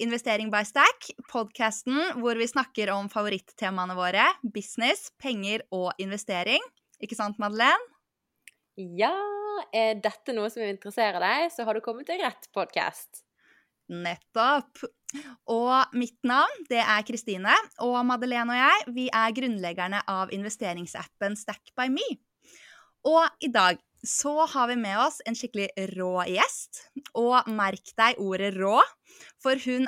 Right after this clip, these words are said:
Speaker 1: er nemlig grunnlegger og managing partner i Raw Performance, som er blant de største innen coaching i Norge.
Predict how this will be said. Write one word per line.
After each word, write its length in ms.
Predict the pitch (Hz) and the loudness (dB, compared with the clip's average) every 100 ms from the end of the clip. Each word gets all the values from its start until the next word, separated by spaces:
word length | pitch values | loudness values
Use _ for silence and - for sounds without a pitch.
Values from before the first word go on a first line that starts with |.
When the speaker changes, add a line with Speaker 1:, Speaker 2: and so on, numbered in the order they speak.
| - | 6
Speaker 1:
er 220 | 233 240 | 8 6
nemlig 480 | 262 240 190 185 214 240 | 4 2 0 -2 -2 0
grunnlegger 720 | 269 214 175 170 208 269 285 | 0 0 -2 -4 0 0 0
og 220 | 202 208 | -2 0
managing 400 | 208 180 175 190 | 0 -2 -4 -8
partner 540 | 196 175 170 208 254 359 - 214 | -4 -4 -4 0 0 0 -6 -6
i 240 | 208 214 214 _ _ _ 196 | -4 -6 -8 _ _ _ -6
Raw 400 | 190 190 233 - - | -4 -2 -4 -6 -6
Performance, 840 | 294 - 311 480 240 - - - _ - - - _ | -6 2 2 2 -2 -4 -12 -14 _ -20 -20 -20 _
som 440 | - - 285 294 285 - | -6 2 4 4 2 2
er 460 | 220 247 320 494 311 | 4 6 6 4 -2
blant 320 | 254 240 240 - | 0 2 2 -2
de 100 | 269 | -6
største 720 | - 330 - - - - 208 370 - | -4 -4 -4 -8 -8 0 2 2 0
innen 260 | 285 208 202 | 0 0 -2
coaching 420 | 185 170 - 190 | -4 -4 -8 -8
i 60 | 196 | -6
Norge. 320 | 170 165 | -4 0